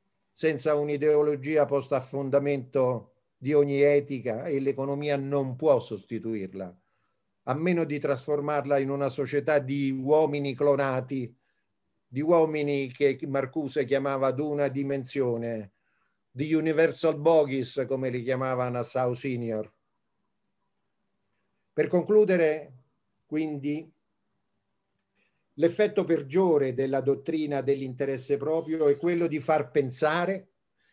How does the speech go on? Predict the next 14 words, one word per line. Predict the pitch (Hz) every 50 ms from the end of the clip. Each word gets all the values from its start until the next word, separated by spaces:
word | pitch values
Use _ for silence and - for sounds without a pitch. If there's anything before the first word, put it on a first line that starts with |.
| _ _ _ _ _ _ _ _ _ _ _
che | - 160 147
comportamenti | - 175 170 127 165 175 185 175 175 175 180 208 214 202 190 - 180
diversi | 165 165 156 175 185 185 - - - 160 143
da | 143 143
quelli | 123 143 156 147 143 139 143
egoistici, | 143 123 143 143 147 147 143 123 - - - _ 151 143 131 - 156 151 151 170 - _ _ _ _ _ _ _ _ _ _ _ _ _ _ _ _ _
posti | _ 165 175 180 170 - - _ _ - 151 143
dalla | 143 147 147 143 127
cultura, | 127 147 135 120 127 _ 156 165 165 165 156 147 135 123 123 120 110 _ _ _ _ _ _ _ _ _ _ _ _ _ _ _ _ _ _ _ _ _ _
anche | 131 135 143 135 127 151 139
quella | 127 147 147 139 135
giuridica | 123 127 135 135 139 147 135 135 135 131 120 135 131
dei | 127 139 139
contratti, | 123 143 139 139 127 175 185 185 180 185 180 - - 175 170 170 165 -